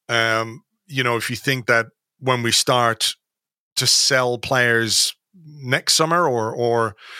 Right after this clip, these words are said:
the summer after, there might be players that we don't necessarily want to sell, or, you know, as fans, we would prefer to keep them around, but because they're, they're valuable assets,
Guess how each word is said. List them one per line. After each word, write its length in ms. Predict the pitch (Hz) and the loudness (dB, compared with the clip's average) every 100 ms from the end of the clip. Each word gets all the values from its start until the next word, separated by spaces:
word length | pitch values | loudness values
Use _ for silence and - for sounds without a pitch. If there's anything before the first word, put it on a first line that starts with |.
| - - | -16 -10
the 60 | 120 | -2
summer 280 | - 143 127 | -2 2 4
after, 300 | 147 - 120 | 2 0 -2
there 100 | 123 | 2
might 220 | 135 156 | 2 2
be 80 | 139 | -2
players 360 | - 147 147 | 2 4 4
that 60 | 151 | 0
we 100 | 147 | 0
don't 200 | 151 160 | 0 0
necessarily 480 | 147 143 165 156 151 | 0 2 2 2 0
want 260 | 151 214 | 0 -2
to 80 | - | -2
sell, 460 | - 110 95 120 - | -2 -2 -6 -12 -20
or, 540 | 139 131 120 120 120 160 | -8 -4 0 0 -4 -4
you 100 | 147 | -2
know, 140 | 135 | 2
as 220 | 143 139 | 2 0
fans, 580 | - 160 139 127 139 - - - - | 0 0 0 -2 -4 -4 -10 -20 -16
we 160 | - 131 | -2 0
would 200 | 139 123 | 0 -2
prefer 320 | 127 151 139 | -2 2 2
to 60 | - | 2
keep 180 | 151 147 | -4 -2
them 120 | 135 | 0
around, 400 | 131 160 165 135 | 4 4 2 0
but 140 | 131 139 | 0 -2
because 380 | - 147 139 131 | 0 2 2 2
they're, 380 | 127 120 117 - - - - - _ | 4 4 0 -2 -20 -20 -20 -20 _
they're 140 | 113 110 | 0 2
valuable 480 | 131 147 151 135 131 | 2 2 0 2 2
assets, 720 | 160 - 185 - - - | 2 2 0 2 0 0